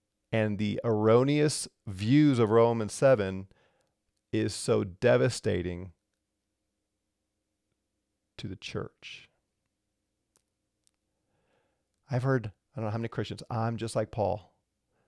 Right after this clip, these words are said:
You know, Paul had this struggle. Paul had this war that, uh, Edgar just brought up. And he couldn't do it in either.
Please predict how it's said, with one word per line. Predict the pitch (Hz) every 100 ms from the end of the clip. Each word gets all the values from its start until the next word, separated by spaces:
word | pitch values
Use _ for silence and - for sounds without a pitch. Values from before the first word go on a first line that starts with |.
| _ _
You | 135
know, | 104
Paul | - - 117 123 127
had | 127 127
this | 123 123
struggle. | - 120 113 92 - _ _ _
Paul | - 127
had | 131 127
this | 131 -
war | 120 127 147 156 143 98 87 _ _ _ _ _ _ _ _ _ _ _ _ _ _ _
that, | - - -
uh, | 120 120
Edgar | 110 104 92
just | 92 -
brought | 95 87
up. | 82 - _ _ _ _ _ _ _ _ _ _ _
And | - 101
he | 131
couldn't | 135 151 139 131 -
do | 131 143
it | 131
in | 135
either. | - 143 139 92